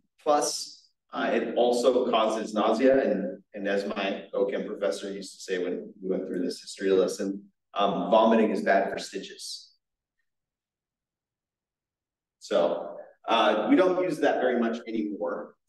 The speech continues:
at least not with that. You know, we use it sometimes in conjunction with other anesthetics, use it to start the process, and then something longer lasting,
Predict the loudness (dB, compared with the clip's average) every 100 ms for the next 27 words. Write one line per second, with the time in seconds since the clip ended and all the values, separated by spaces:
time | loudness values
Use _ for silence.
0 | _ _ _ -8 -6 -6 -6 -6 -4 -4
1 | -4 -8 -12 _ -4 -2 -2 -2 -6 -6
2 | -4 -2 -2 -4 -4 -4 -2 -2 -2 -4
3 | -4 -4 -4 -2 0 0 -2 -8 -12 -12
4 | -12 -12 -14 -8 -4 -4 -6 -8 -10 -4
5 | 0 0 0 -2 -2 -2 -2 -6 -8 -10
6 | -8 -2 -2 -2 -6 -10 -16 _ _ _
7 | -4 -2 0 2 2 0 -2 -4 -4 -6
8 | -6 -4 -4 -8